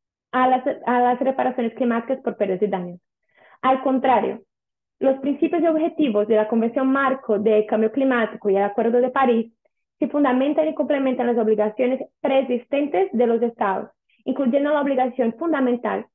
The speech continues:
bajo los derechos humanos de prevenir, minimizar y remediar las violaciones de derechos,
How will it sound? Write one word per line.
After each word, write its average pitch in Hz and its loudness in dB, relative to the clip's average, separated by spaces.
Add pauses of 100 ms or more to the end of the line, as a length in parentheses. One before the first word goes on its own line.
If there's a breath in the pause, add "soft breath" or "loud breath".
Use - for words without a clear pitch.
(120)
bajo 247 0
los 269 -2
derechos 240 0
humanos 196 -4 (200)
de 226 0
prevenir, 220 0 (100)
minimizar 247 0
y 262 0
remediar 285 2
las 226 0
violaciones 220 0
de 240 2
derechos, 214 -2